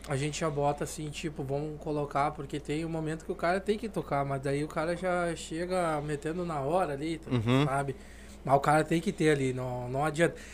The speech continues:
Speaker 1: Nem que seja aquela que esteja bombando mais, o cara tem que meter só o refrão, não adianta.
Speaker 2: Sim.
Speaker 1: Então daí o cara faz quando monta um repertóriozinho, assim, sempre tem que ter uma putariazinha.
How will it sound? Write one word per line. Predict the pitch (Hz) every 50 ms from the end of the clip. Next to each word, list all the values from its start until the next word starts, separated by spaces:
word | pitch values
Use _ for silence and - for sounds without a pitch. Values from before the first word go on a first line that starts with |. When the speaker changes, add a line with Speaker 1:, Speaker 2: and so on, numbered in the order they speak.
| - - -
Speaker 1:
Nem | 156 165
que | 170 -
seja | - 208 190 214
aquela | 214 - 196 190 214 208
que | -
esteja | - 208 202 196 220
bombando | 170 185 196 180 156 165 185 208 226 214
mais, | 202 185 170 156 151 165 185 202
o | 220 208
cara | - 214 220
tem | 214 226 220
que | 233
meter | 226 226 214 214 208 226
só | 214 - 220
o | 240
refrão, | 247 269 269 - 214 208 208 185
não | 165 160 185
adianta. | 226 202 208 208 220 202 -
Speaker 2:
Sim. | 139 139 135 135 135 127 131 - - - - - - - - - -
Speaker 1:
Então | - 143
daí | 131 143 143 147
o | 143
cara | - 151 156 175
faz | - - 175 180 175
quando | - 180 160 156
monta | 147 143 147 147 - 151
um |
repertóriozinho, | 143 139 - 143 135 - 139 135 139 139 135 131 127 127 139 139
assim, | 135 - - - 131
sempre | 139 - - 185 220 247 - -
tem | - 262 247
que | 240 -
ter | - 226
uma | 226 220
putariazinha. | 202 214 - - 190 175 175 165 151 135 135 120 127